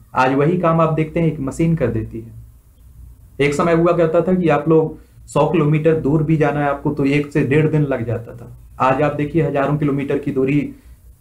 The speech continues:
कुछ ही घंटों में पार हो जाती है। तो ये एक तकनीकी,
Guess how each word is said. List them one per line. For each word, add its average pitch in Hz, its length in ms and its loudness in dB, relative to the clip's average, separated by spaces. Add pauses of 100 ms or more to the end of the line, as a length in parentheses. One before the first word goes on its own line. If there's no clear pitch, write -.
कुछ 147 180 0
ही 185 60 2
घंटों 135 540 0
में 151 140 2
पार 123 200 0
हो 113 100 0
जाती 110 320 -4
है। 120 120 -8 (800)
तो 170 60 4
ये 156 80 4
एक 220 340 0
तकनीकी, 196 540 2